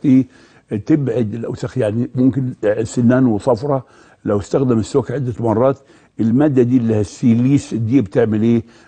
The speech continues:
بتخلي الأوساخ، يعني تشيل الأسنان وتلتصق بإيه؟ بالسواك، يعني كأنها مادة زالقة أو مادة مزيلة للأوساخ.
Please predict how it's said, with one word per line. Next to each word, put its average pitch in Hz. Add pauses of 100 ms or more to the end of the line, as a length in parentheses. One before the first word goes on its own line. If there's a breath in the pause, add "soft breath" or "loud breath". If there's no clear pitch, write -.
(140)
بتخلي 156
الأوساخ، 113
يعني 113
تشيل -
الأسنان 139 (440 soft breath)
وتلتصق 117
بإيه؟ 117
بالسواك، 110
يعني 98
كأنها 117
مادة 120
زالقة 113 (380 loud breath)
أو 107
مادة 117
مزيلة 110
للأوساخ. 95